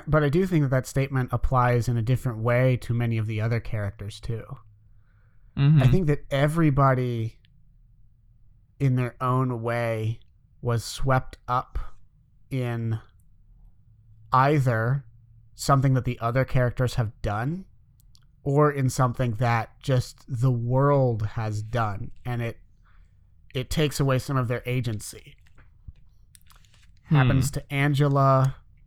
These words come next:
Speaker 1: throughout her arc, happens to Tyrell.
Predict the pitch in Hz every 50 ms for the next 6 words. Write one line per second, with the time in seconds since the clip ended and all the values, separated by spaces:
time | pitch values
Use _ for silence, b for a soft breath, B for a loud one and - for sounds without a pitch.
0 | - - _ _ - - - - - - - - - - - - - - _ _
1 | - - 131 127 120 113 117 - - 139 143 151 - - 143 135 135 131 131 -
2 | - - - - - _ _ _ - 127 117 - - 117 117 - - - - 123
3 | 113 113 110 110 - - - - - _ _ _ - - - - 135 120 120 117
4 | 107 120 120 120 123 131 131 135 139 147 147